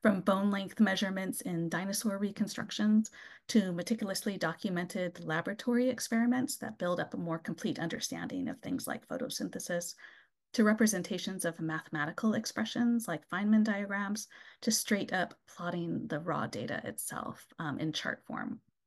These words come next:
But it's probably more useful in most cases to think of the continuum like this,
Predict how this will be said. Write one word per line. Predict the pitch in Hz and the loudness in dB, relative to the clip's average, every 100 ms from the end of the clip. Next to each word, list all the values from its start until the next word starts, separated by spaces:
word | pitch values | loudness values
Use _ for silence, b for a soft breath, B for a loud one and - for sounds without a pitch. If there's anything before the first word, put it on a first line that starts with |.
| _ _ _ _ _ _ _ _ _ | _ _ _ _ _ _ _ _ _
But | 262 | 4
it's | 262 | 6
probably | 277 285 320 320 | 6 2 2 4
more | 330 220 | 6 6
useful | 202 208 254 269 | 4 0 2 4
in | 233 190 | 4 2
most | 196 233 | 2 2
cases | - 262 254 277 285 B B | 4 4 4 4 2 B B
to | 240 | 0
think | 226 220 | 6 6
of | 214 | 4
the | 196 | -2
continuum | 214 185 196 190 180 - | -2 -2 -2 -2 -2 0
like | - 180 | 0 0
this, | 175 - - | 0 0 -2